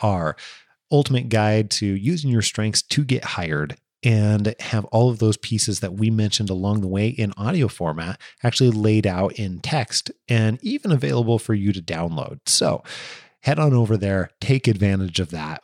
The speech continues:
We've set it up for you, and I think that you'll enjoy it immensely. That said, if you've already done all of those things, then I want to give you some other ideas for other ways that you can learn more or get started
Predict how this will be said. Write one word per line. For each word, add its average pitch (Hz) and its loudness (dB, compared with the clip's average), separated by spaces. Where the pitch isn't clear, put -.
We've 107 2
set 117 2
it 104 -2
up 104 -4
for 107 0
you, 104 2
and 104 -4
I 95 -4
think 123 -4
that 95 -4
you'll 98 -4
enjoy 92 -6
it 87 -6
immensely. 82 -8
That 147 -2
said, 208 -2
if 135 0
you've 165 2
already 202 2
done 139 2
all 101 0
of 85 -4
those 85 -4
things, - -8
then 147 2
I 131 2
want 160 4
to 180 -2
give 147 -6
you 135 6
some 110 2
other 113 2
ideas 95 0
for - -6
other 104 0
ways 98 0
that 90 -8
you 98 -4
can 87 -6
learn 123 4
more 117 2
or 113 4
get - -4
started 104 2